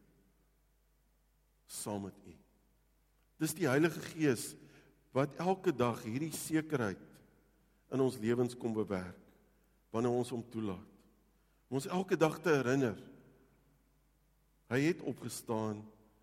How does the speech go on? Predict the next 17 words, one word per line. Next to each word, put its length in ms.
en 200
hy 120
lewe 400
en 160
hy 160
is 160
teenwoordig 680
by 160
my 200
lewe. 360
Ek 60
sal 100
dit 80
nooit 320
ooit 240
vergeet 360
nie. 80